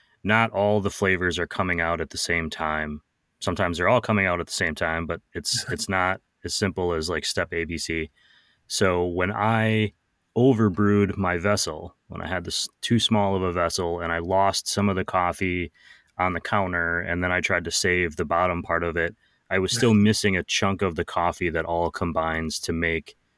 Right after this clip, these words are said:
Speaker 1: essentially what the coffee roaster was hoping I would be drinking, right? So
Speaker 2: Exactly.
Speaker 1: the flavor profile they were shooting for was dependent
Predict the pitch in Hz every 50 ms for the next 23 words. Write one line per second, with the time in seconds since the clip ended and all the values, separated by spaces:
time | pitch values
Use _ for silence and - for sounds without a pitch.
0 | _ _ 98 - - 147 143 131 - 113 98 92 92 90 87 87 90 92 92 -
1 | _ - 90 78 - _ _ _ _ _ _ _ - - 104 95 85 95 90 85
2 | 92 90 85 - - 90 82 80 - - - 92 80 - 80 78 76 76 73 73
3 | - - 73 71 - - 73 - - 71 76 76 78 80 80 85 - - _ -
4 | - 80 80 78 78 - - 135 123 120 110 - - - - - 95 92 - -
5 | - - 113 117 117 110 113 107 - - 110 98 - 104 95 90 90 90 90 90
6 | 90 90 90 - - - 107 95 98 92 85 - - 87 82 82 82 80 80 80
7 | - _ _ _ _ _ _ _ - 90 80 - - - - - 120 110 101 90
8 | 85 82 80 76 - -